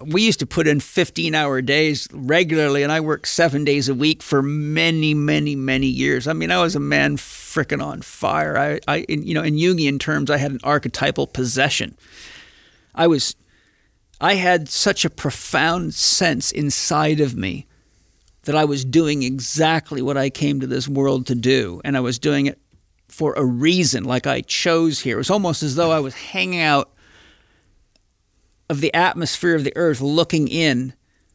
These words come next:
watching people torture themselves with bad training and bad diet and bad lifestyle and poor medical practices, and I just felt so sorry. I was like, "I have got to go work on this problem. It just hurts me to watch this happening."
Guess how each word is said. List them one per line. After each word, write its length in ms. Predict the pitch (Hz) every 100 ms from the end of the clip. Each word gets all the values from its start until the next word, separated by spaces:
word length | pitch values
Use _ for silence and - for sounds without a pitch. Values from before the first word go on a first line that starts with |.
| _ -
watching 540 | 147 165 - 151 135
people 340 | - 165 139 -
torture 440 | - 196 196 - 143
themselves 760 | 127 131 - 127 120 135 135
with 220 | 139 - 135
bad 380 | 135 143 147 147
training 480 | - 143 143 143 139
and 180 | 127 110
bad 360 | 135 147 131
diet 360 | 131 131 143 -
and 140 | 127
bad 300 | 107 139 151
lifestyle 800 | 135 139 135 - 139 135 143 143
and 320 | 113 117 110 - _ _ _ _ -
poor 340 | - 170 156
medical 440 | 131 139 147 147
practices, 640 | 139 143 135 - 139 147 143
and 80 | 143
I 80 |
just 260 | 139 143 -
felt 240 | 175 -
so 320 | - - 269 349
sorry. 520 | - 415 311 269 214
I 60 | 233
was 80 |
like, 160 | 220 214
"I 140 | 220 226 -
have 180 | 156 160
got 300 | 170 202 -
to 80 | 165
go 260 | 180 180 175 - - - -
work 460 | 196 233 269 285
on 240 | 196 175 175
this 160 | 185
problem. 600 | - - 349 381 247 180
It 60 | 185
just 180 | 220 -
hurts 380 | - 269 233 190
me 180 | 202 190
to 80 |
watch 320 | 175 180 180 156
this 240 | 175 -
happening." 640 | - 233 226 202 123 -